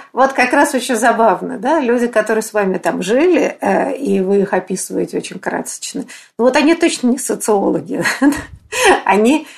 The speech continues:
для них это данность жизни, как вы говорите. И более того,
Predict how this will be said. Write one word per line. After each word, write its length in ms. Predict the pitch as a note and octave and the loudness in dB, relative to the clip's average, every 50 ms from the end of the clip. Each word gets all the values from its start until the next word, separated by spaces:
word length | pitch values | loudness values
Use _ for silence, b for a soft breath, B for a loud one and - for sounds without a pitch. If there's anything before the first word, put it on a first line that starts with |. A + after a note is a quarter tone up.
| B | B
для 200 | - G3 A#3+ C4+ | -2 2 4 4
них 180 | C4+ D4+ F#4 - | 6 6 4 4
это 180 | E4 - B3 A3 | 4 2 2 2
данность 440 | G#3 A#3+ B3 A3+ A3 G#3+ G#3+ G3+ | 4 4 4 4 4 2 2 2
жизни, 420 | A3+ B3+ D4 D4 A3 F#3 F#3 F#3 F#3 | 0 0 2 2 0 0 -4 -6 -8
как 200 | - - D#3+ - | -8 -10 -10 -10
вы 120 | F#3+ - | -10 -10
говорите. 580 | - F3 F3 E3+ F#3 E3+ - - - - - - | -10 -8 -8 -6 -6 -6 -6 -8 -8 -10 -12 -12
И 440 | - - G#3 G3 F#3 F3+ - G3 F#3+ | -8 -4 0 0 0 0 0 -2 0
более 300 | G3+ D4+ E4+ E4 C#4+ - | 2 4 4 4 2 2
того, 440 | - G3 F#3+ F#3+ F#3 F3 - B | 2 2 4 4 4 2 2 B